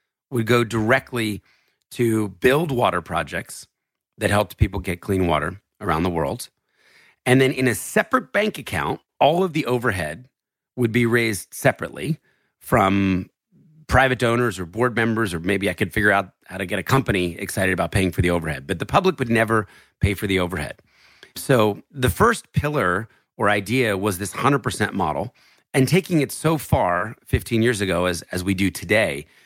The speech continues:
where we even pay back credit card fees. So if you went online right now and you gave a hundred dollars on your American Express, I would love to get all hundred dollars, but I don't. I would get ninety-seven dollars as Amex takes their three percent cut.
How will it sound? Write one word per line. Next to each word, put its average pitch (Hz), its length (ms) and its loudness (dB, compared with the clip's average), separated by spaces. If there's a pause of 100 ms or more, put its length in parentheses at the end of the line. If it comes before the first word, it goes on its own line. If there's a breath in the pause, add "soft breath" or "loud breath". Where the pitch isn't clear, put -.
(140 soft breath)
where 135 160 2
we 165 100 2
even 220 300 0
pay 156 220 4
back 127 260 0
credit 220 240 -2
card - 220 -8
fees. - 420 -12 (540)
So - 120 -2
if 117 80 0
you 208 100 4
went 202 160 6
online 139 380 2
right 107 160 -2
now 104 160 -2
and 113 80 0
you 101 60 -2
gave 107 200 -2
a 101 40 -2
hundred 117 320 0
dollars 95 460 0 (260)
on 101 80 -4
your 110 80 4
American 107 280 2
Express, 107 520 -4 (680 soft breath)
I 117 160 4
would 117 200 -2
love 131 680 0
to 117 60 -8
get 123 120 0
all 110 140 2
hundred 110 280 -4
dollars, 110 420 0
but 113 160 -4
I 98 80 0
don't. 131 320 0 (140)
I 101 80 -2
would 101 140 -2
get 107 220 -2 (320)
ninety-seven 117 480 2
dollars - 440 -4 (300)
as 104 140 -2
Amex 104 340 0
takes 104 200 -4
their 107 100 -2
three 104 220 0
percent 95 340 -2
cut. - 260 -2